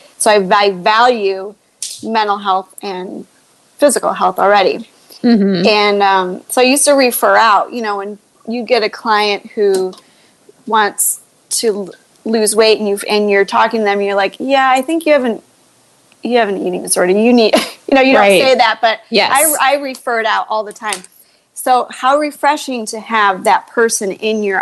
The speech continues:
Speaker 1: office space and we would work together. It's a beautiful, um,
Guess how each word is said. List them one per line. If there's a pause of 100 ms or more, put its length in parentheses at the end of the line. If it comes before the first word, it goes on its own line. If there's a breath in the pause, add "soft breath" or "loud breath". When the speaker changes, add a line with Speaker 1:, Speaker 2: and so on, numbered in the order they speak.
Speaker 1:
office
space (440 soft breath)
and
we
would
work
together.
It's
a
beautiful, (600 soft breath)
um,